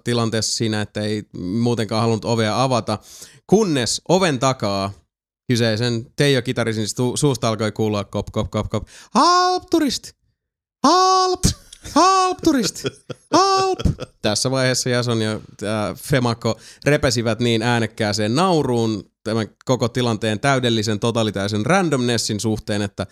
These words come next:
oli pakko siinä sitten hoitaa homma kotiin, elikkä nousta <laughs> lattian syleilystä, ojentaa pienen raon kautta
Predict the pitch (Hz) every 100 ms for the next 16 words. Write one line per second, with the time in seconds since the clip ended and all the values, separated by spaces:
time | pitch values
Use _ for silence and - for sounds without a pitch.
0 | - - - 117 113 113 180 - 131 120
1 | 110 110 - 101 - _ _ _ _ _
2 | _ - 180 190 175 156 160 143 127 127
3 | 120 110 110 104 113 101 - - _ -
4 | 127 139 127 135 139 117 117 - - -
5 | 175 160 - 170 160 165 160 151 151 135
6 | - 127 113 - - - _ _ _ _
7 | _ _ - 151 147 120 123 120 117 123
8 | - - 135 123 117 113 64 65 98 127
9 | 123 113 107 104 - 110 101 - 104